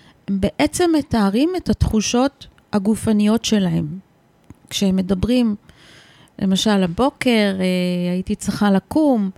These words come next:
ו-, והרגשתי שאני קצת בלחץ, הנשימה שלי הייתה קצת לא,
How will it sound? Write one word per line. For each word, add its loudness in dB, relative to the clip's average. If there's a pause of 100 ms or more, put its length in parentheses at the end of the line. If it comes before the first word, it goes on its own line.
(640)
ו-, 0
והרגשתי -2
שאני -2
קצת -4
בלחץ, -2 (300)
הנשימה 2
שלי -2
הייתה -2
קצת -6
לא, 2